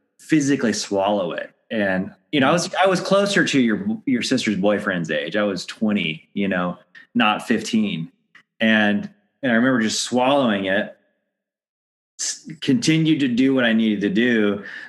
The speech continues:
But then once we started to actually get loaded up in, in vehicles that worked and get to the hospital, like, it uncorked. That thing, like, uncorked in me.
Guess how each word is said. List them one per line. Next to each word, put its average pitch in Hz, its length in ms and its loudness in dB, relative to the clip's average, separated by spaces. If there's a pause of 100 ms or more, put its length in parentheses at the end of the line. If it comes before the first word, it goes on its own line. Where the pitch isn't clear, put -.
But 120 160 -4
then 165 220 4
once 170 220 0
we 131 100 4
started 131 320 2
to 123 80 2
actually 113 240 0
get 107 160 0
loaded 113 300 2
up 110 200 0
in, 104 320 -2 (260)
in 107 140 -2
vehicles 107 380 0
that 87 160 -2
worked 135 320 0
and 104 160 0
get 107 280 -4
to 117 80 -4
the 104 60 0
hospital, 104 680 -2
like, 92 240 -2 (420)
it 139 160 4
uncorked. - 720 -2 (200)
That 127 220 0
thing, 147 180 2
like, 104 240 0
uncorked 120 500 0
in 151 100 0
me. 175 360 -2